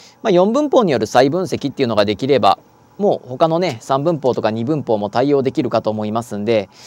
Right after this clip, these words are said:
まあ、四分法の再分析、これがまあできるかどうかっていうところですね。まあ、これで決まってくると。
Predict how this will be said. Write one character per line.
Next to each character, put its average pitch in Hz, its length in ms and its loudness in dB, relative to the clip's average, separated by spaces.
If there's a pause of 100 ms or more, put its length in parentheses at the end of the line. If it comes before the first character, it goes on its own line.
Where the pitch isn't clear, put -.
(240)
ま 190 80 -6
あ、 - 20 2
四 190 140 4
分 208 160 0
法 143 120 2
の 110 120 0
再 135 240 2
分 135 120 -2
析、 107 280 -8
こ 156 120 -4
れ 180 60 0
が 190 120 0
ま 175 80 2
あ - 20 2
で 101 140 -2
き - 100 -6
る - 60 -4
か 107 120 0
ど 117 140 -2
う 104 40 -2
か 127 100 0
っ 127 40 0
て - 120 -10
い 98 40 -2
う - 20 -10
と 98 100 -10
こ 110 100 -4
ろ 113 220 -2
で 113 100 -6
す - 120 -14
ね。 123 240 -10
ま 170 100 -6
あ、 - 20 -6
こ 208 100 -2
れ 208 60 0
で 185 80 4
決 151 120 -6
ま 139 100 2
っ 120 40 0
て - 120 -8
く 107 80 -4
る 95 80 -4
と。 - 140 -12